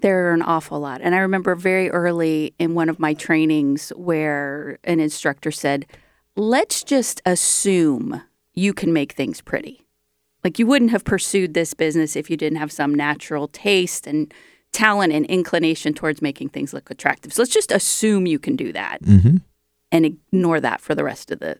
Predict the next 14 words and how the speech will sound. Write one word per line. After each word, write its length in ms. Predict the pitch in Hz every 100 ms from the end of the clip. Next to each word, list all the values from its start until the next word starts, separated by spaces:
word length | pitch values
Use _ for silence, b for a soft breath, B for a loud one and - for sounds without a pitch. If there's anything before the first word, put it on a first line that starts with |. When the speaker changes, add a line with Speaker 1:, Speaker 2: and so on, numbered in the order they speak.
| -
Speaker 1:
this 160 | 123 -
class. 300 | - - -
What 100 | 175
we're 120 | 180
talking 360 | - 165 147 143
about 280 | 139 143
is 280 | 147 135 - - b b b
the 80 | 175
technical 480 | 156 - 143 147
aspects, 500 | 147 147 - 143 147
the 80 | -
practical 560 | - 147 127 - - 139
aspects, 640 | 131 - - - - - -
the, 220 | 95